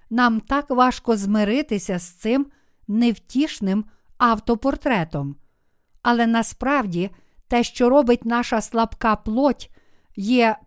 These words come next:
точним відображенням нашої справжньої природи. Однак, в яких би обставинах ми не перебували і якими б немічними не були, всі ми можемо це подолати,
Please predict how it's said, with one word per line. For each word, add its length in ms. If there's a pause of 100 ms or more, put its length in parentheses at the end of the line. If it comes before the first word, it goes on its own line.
точним 600
відображенням 960 (460)
нашої 800 (240)
справжньої 920
природи. 800 (920)
Однак, 580 (120)
в 80
яких 520
би 280
обставинах 1000 (420)
ми 260
не 180
перебували 920 (560)
і 160
якими 500
б 140
немічними 840
не 120
були, 500 (540)
всі 320
ми 140
можемо 540
це 280
подолати, 920